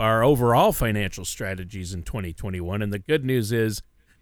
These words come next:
uh, obviously, as you've been talking about, some simple but powerful ways to get that done. Uh, now, moving along,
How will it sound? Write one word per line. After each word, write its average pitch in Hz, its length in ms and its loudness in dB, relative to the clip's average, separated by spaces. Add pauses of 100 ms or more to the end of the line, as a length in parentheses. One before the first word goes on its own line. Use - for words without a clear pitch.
uh, 104 320 -2
obviously, 120 720 0
as 113 140 2
you've 110 160 -2
been 104 120 -4
talking 165 460 0
about, 117 420 2
some 139 140 -2
simple 180 460 4
but 143 180 -4
powerful 139 540 2
ways 107 320 -2
to 113 100 -8
get 107 300 -6
that 92 260 -8
done. 113 380 0 (400)
Uh, 120 320 4
now, 151 200 4
moving 233 380 6
along, 143 600 4